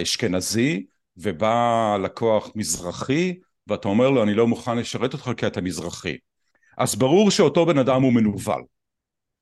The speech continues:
הוא מנוול, הוא גזען, הוא מניאק, הוא כנראה גם ק-, קצת פסיכי, כי <laughs> מי לעזאזל חושב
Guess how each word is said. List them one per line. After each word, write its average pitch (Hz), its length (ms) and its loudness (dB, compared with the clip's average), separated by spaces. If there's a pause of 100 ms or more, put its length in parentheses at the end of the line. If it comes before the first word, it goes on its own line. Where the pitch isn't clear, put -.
(120)
הוא 175 120 -6
מנוול, 98 760 0 (120)
הוא 135 140 -4
גזען, 92 720 -2 (140)
הוא 170 160 -4
מניאק, 95 640 0
הוא - 180 -8
כנראה 170 300 0
גם 147 160 -2
ק-, - 160 -10 (100)
קצת - 320 -4
פסיכי, 92 720 -2 (340)
כי 123 120 2
<laughs> 143 200 0
מי 156 320 0
לעזאזל 123 560 2 (380)
חושב 131 420 2